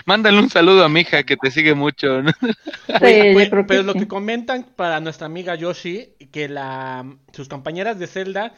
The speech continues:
Speaker 3: es una ex, exsecretaria federal y una asesina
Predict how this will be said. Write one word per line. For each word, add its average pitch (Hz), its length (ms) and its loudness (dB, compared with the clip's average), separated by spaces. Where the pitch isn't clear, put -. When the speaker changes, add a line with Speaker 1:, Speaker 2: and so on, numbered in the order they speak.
Speaker 3:
es 147 160 -12
una 202 180 -6
ex, - 100 -12
exsecretaria 165 800 -8
federal 180 500 -6
y 143 140 -12
una 190 160 -6
asesina 165 500 -14